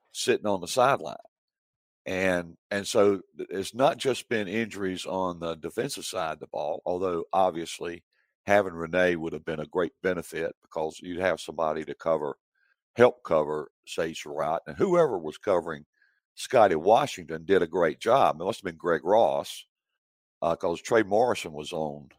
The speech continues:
uh, Sage Surratt for most of the night. Uh, Washington only caught two balls. Uh, he, he didn't hurt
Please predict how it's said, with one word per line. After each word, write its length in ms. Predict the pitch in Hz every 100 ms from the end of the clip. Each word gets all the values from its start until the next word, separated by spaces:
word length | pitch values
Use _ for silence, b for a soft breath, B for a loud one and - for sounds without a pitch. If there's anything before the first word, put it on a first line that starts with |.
| _ _
uh, 400 | - 73 - - - _ _ _ _ _ _
Sage 520 | - - 95 85 73 -
Surratt 420 | 82 101 107 -
for 140 | -
most 320 | 71 76 -
of 140 | - 76
the 80 | 73
night. 220 | 80 - _ _ _ _ _ _ _ -
Uh, 140 | 82
Washington 520 | 76 95 156 - 123
only 200 | 101 98
caught 300 | 92 104 -
two 180 | - 117
balls. 440 | 95 110 - - - - _ _ _ _ -
Uh, 220 | 82 80
he, 200 | 76 85
he 180 | - 113
didn't 240 | 143 135 85
hurt 220 | 90